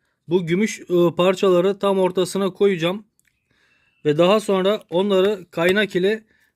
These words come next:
e, birleştireceğim, yapıştıracağım birbirine. Şimdi kaynak yapacağız. Kaynak için,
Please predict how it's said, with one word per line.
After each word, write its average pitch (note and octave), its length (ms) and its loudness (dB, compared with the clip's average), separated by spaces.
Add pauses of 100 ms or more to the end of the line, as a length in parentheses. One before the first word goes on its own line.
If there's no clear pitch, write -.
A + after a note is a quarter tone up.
(120)
e, D#3 40 -6 (520)
birleştireceğim, F3+ 840 0
yapıştıracağım E3+ 600 -2
birbirine. A#2+ 480 -4 (1700)
Şimdi A3 480 0
kaynak G#3+ 340 2
yapacağız. F3+ 500 -2
Kaynak G#3 340 0
için, G#3 320 -4